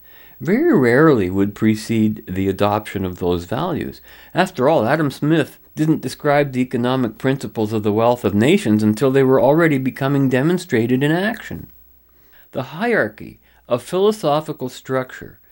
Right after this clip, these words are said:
from metaphysics to epistemology to ethics to politics and finally to aesthetics,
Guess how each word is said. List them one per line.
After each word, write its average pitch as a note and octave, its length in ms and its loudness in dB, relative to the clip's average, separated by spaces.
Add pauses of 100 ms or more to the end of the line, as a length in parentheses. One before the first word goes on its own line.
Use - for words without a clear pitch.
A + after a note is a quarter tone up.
(420)
from A2+ 260 0
metaphysics D3 680 2
to A2+ 120 0
epistemology B2+ 880 0
to B2 240 -8
ethics B2 400 -2
to - 140 -8
politics B2+ 680 0
and G2+ 140 -2
finally A#2+ 340 0
to - 180 -4
aesthetics, C3+ 680 0